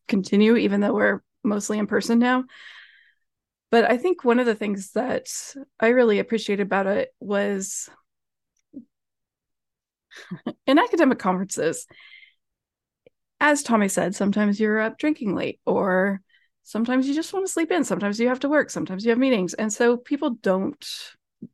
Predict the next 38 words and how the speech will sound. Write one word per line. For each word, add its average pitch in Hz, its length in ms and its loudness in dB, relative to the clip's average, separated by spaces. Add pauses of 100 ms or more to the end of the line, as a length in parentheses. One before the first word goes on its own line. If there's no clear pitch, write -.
(880)
always 185 420 -2
go 202 280 4
to 247 140 -6
the 311 100 -4
talks. - 680 -2 (800)
And 190 420 0 (120)
a 208 80 2
lot 233 180 2
of 285 80 -4
people 247 580 4 (260)
feel 226 260 2
like 214 180 -2
the 214 60 -4
talks 220 340 -8
aren't 208 260 -2
even 202 280 -2
the 196 80 -2
main 190 180 -4
purpose 190 360 -6
for - 140 -8
being 285 280 8
there, 262 180 8
which - 400 -2 (400)
I 190 140 2
kind 185 200 -2
of - 80 -4
agree 214 240 4
with. 220 240 6 (1700)
But 240 340 6 (140)
what 220 180 4
would 240 100 6
happen 262 360 0
is 208 160 -2
that 208 140 2
people 220 300 -2
that 202 320 -2
were 196 180 -6
already 190 460 -2